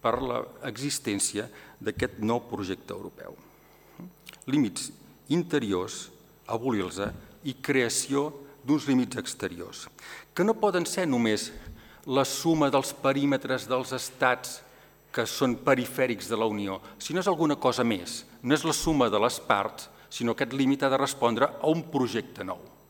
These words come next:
Mm? I així, aquí lligo un xic amb coses que, que comentava en, en Jacobo fa, fa un moment.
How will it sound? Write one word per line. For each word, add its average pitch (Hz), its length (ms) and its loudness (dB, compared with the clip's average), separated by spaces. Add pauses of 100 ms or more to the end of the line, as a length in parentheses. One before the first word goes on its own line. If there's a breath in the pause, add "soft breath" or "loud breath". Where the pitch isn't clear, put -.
(580)
Mm? 170 140 -8 (640 loud breath)
I 110 80 -4
així, - 240 -8
aquí 165 240 -4
lligo 143 240 0
un 135 60 -4
xic 147 200 -4
amb 139 120 -2
coses 135 280 -2
que, 123 240 0
que 113 240 -4
comentava 117 600 0 (280 loud breath)
en, 104 220 -8
en 110 160 -6
Jacobo 101 500 -6
fa, 92 200 -8 (680 loud breath)
fa 101 140 -6
un 95 100 -8
moment. - 260 -16